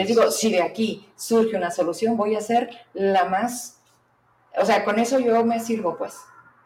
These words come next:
Speaker 2: que mi trabajo sirva y
Speaker 1: Muchas
Speaker 2: que a
Speaker 1: gracias.
Speaker 2: ustedes les dé esa posibilidad de, de, de, de un tema social. O sea, hoy a ustedes, ay, mi público, la gente que nos ve y nos va a escuchar y nos va a retransmitir, hoy van a decir,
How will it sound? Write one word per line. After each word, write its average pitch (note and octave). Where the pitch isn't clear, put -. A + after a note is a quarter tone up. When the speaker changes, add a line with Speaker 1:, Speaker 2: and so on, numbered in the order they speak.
Speaker 2:
que F3+
mi F3+
trabajo G#3
sirva A#3
y B2+
Speaker 1:
Muchas -
Speaker 2:
que F#3+
a -
Speaker 1:
gracias. F#3
Speaker 2:
ustedes B3+
les A3+
dé G#3+
esa A#3
posibilidad F#3+
de, G3+
de, F3
de, F3
de F3
un G3
tema G3+
social. -
O -
sea, -
hoy D#4
a C#4+
ustedes, D#4+
ay, -
mi G3
público, E4
la F#3
gente A3+
que G#3
nos F3
ve A3+
y C4
nos F#3+
va F#3+
a G#3+
escuchar A3+
y C4+
nos G3
va A3+
a A3
retransmitir, G#3+
hoy C4
van B3
a B3
decir, A3+